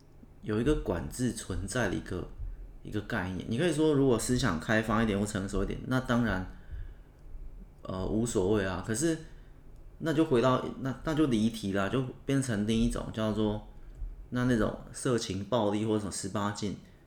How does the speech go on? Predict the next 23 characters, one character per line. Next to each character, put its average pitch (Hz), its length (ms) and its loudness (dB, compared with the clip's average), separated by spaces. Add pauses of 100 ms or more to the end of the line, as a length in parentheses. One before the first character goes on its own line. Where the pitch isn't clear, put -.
(1200)
这 - 100 0
种 95 120 2
东 95 220 -2
西， 98 200 -2
要 104 140 2
不 98 80 -2
要 95 180 0
管 - 300 -8
制 - 200 -10 (1200)
的， 104 140 -2 (220)
的 110 100 2
这 117 140 0
概 98 280 -2
念 98 240 -4
啊， - 60 -10 (540)
<laughs> - 560 -16
那 135 60 2
是 147 120 2
别 98 240 2
的 92 60 -6
题。 87 180 -6
可 107 120 0
是， 147 260 0